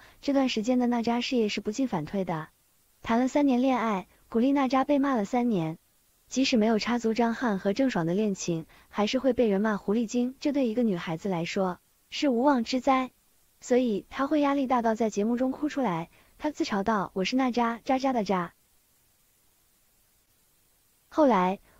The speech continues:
古力娜扎和前男友的亲密照被爆出，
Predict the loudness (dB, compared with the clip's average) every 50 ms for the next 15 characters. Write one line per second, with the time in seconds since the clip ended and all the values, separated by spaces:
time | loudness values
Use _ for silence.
0 | _ -4 0 2 4 4 4 4 4 2 4 4 2 2 2 2 0 0 2 2
1 | 2 2 2 2 2 2 2 2 0 -2 -2 -2 0 0 0 0 0 0 0 0
2 | 2 0 0 0 0 0 -2 -2 -4 -2 -2 -2 -2